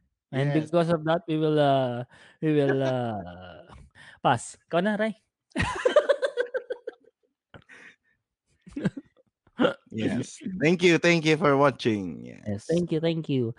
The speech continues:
Speaker 1: I hope you'll make it a habit, uh,
Speaker 2: Yeah.
Speaker 1: watching every Friday. And we will, we will put subtitles below
Speaker 2: Wag naman
Speaker 1: next
Speaker 2: parati.
Speaker 1: time.
Speaker 2: Eh, English tayo ng English.
Speaker 1: <laughs>
Speaker 2: Thanks,
Speaker 1: No,
Speaker 2: man.
Speaker 1: I-,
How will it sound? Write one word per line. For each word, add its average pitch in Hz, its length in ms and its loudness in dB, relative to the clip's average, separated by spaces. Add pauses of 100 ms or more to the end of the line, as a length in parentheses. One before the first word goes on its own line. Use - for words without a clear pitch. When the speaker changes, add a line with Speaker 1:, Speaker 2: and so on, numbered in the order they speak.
(120)
Speaker 1:
I 185 120 8
hope 220 240 6
you'll 214 240 4
make 196 240 2
it 190 80 0
a 190 100 4
habit, 160 460 2 (800)
uh, 131 240 -6
Speaker 2:
Yeah. 120 400 -4
Speaker 1:
watching 143 400 -2
every 139 240 0
Friday. 131 480 -4 (480)
And 160 240 4
we 165 80 10 (160)
will, 170 320 6
we 160 160 8
will 175 160 6
put 180 240 2
subtitles 151 880 0
below 143 240 4
Speaker 2:
Wag 170 80 2
naman 175 240 4
Speaker 1:
next - 20 -2
Speaker 2:
parati. 113 480 2
Speaker 1:
time. 139 320 -2
Speaker 2:
Eh, - 40 -6 (500)
English 123 340 -2
tayo - 160 -2
ng 101 240 -6
English. - 400 -6
Speaker 1:
<laughs> 370 60 4 (3000)
Speaker 2:
Thanks, 175 220 0
Speaker 1:
No, 175 80 4
Speaker 2:
man. 170 260 2
Speaker 1:
I-, 185 160 -12